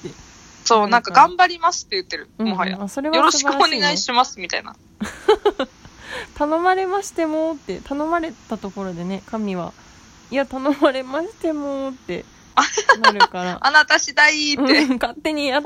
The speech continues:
Speaker 1: て」ってなるから。
Speaker 2: <laughs> 勝手にや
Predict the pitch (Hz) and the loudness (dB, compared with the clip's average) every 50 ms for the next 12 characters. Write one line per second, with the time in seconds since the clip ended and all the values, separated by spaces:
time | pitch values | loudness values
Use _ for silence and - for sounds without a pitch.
0 | 339 - - 330 403 302 294 285 285 - 240 226 208 202 196 190 - 180 175 180 | -2 2 2 2 2 2 -2 -4 -6 -8 -8 -6 -6 -6 -6 -8 -8 -6 -6 -4
1 | 175 175 - - - - - - - - - - 480 - - - 415 440 523 - | -6 -8 -10 -16 -20 -20 -20 -20 -20 -16 -8 -8 -8 -4 2 4 6 6 6 4
2 | _ - - 554 554 587 587 587 | _ 2 2 2 2 4 8 8